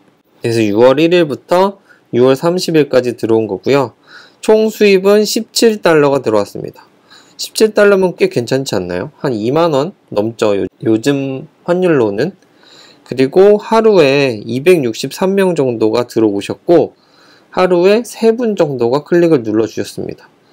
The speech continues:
팔천 명 정도가 들어오셨고 여기서 클릭이 백사 명이니까 일 프로 넘게 클릭을 해주신 거를 볼 수가 있습니다. 그래서 보통 이제 일 프로 정도의 클릭이 이루어진다라고 하-,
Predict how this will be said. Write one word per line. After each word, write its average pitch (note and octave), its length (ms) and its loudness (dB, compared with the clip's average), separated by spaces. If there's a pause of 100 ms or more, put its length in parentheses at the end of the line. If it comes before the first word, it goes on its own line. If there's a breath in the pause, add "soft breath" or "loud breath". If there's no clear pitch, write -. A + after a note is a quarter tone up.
(680 soft breath)
팔천 G3 520 0
명 D#3 440 0
정도가 B2+ 460 0
들어오셨고 B2 880 0 (300 soft breath)
여기서 A#2+ 380 -2
클릭이 F#3+ 640 0
백사 - 540 -6
명이니까 B2 720 -2 (220 soft breath)
일 F#3+ 200 2
프로 G3 180 4
넘게 B2+ 340 0
클릭을 F3 440 2
해주신 F#3 360 -2
거를 A#2+ 220 0
볼 G#2+ 160 -6
수가 G#2+ 220 -2
있습니다. - 460 -12 (160)
그래서 C#3+ 180 -6
보통 G#3 680 0 (480 soft breath)
이제 B2 160 0
일 F#3 200 2
프로 G#3 300 2
정도의 D#3 520 2
클릭이 F#3+ 380 0
이루어진다라고 A#2+ 1000 0
하-, C3+ 180 -8